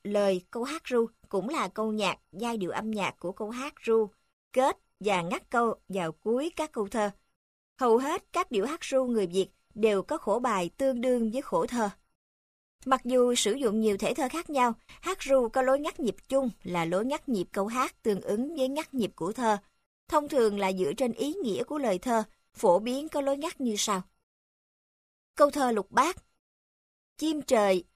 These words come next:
ai dễ đếm lông. Con cò,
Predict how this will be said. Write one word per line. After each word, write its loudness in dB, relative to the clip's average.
ai 0
dễ 2
đếm 2
lông. 4
Con 4
cò, 6